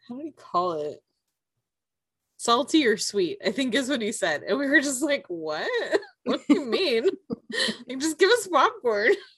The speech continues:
Speaker 1: <laughs> and candy and Coke." <laughs> Like, come on. Why are you complicating this? Anyway, um, so we got salty.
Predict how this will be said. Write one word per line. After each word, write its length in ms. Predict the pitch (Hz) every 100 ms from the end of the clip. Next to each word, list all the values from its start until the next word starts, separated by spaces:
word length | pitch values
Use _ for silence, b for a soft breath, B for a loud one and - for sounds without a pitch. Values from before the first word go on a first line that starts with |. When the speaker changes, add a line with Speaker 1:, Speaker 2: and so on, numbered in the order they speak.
| _ -
Speaker 1:
<laughs> 440 | - - - -
and 260 | 277 262 240
candy 460 | 262 277 381 226
and 120 | 185 214
Coke." 380 | 269 370 - - 508 - 269
<laughs> 580 | 359 - - - -
Like, 460 | 294 247 240 - - _ -
come 140 | 269
on. 300 | 349 226 220 339 466 466 403 B B
Why 100 | -
are 40 | 349
you 100 | 262
complicating 640 | 302 339 320 269 220 190
this? 500 | 180 190 262 - - -
Anyway, 500 | 196 190 165 165 170 b b b _
um, 380 | 196 196 170 170
so 120 | 190 208
we 80 |
got 220 | 208 208 -
salty. 560 | 262 247 180 170 226